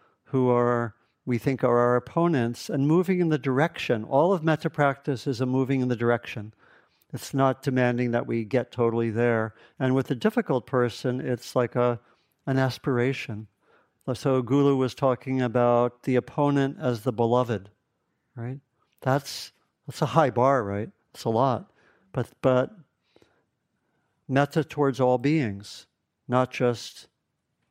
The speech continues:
not just some. Not easy, right? But that is the aspiration.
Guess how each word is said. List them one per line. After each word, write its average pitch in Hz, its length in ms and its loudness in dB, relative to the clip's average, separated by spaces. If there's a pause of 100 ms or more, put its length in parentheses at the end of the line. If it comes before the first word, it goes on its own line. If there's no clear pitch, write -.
(560)
not 123 160 -2
just - 240 -6
some. 107 300 -4 (1040)
Not 131 240 0
easy, 113 340 -2
right? 107 260 -4
But - 140 -10
that 131 220 2
is 139 180 0
the 127 140 -2
aspiration. 120 840 -4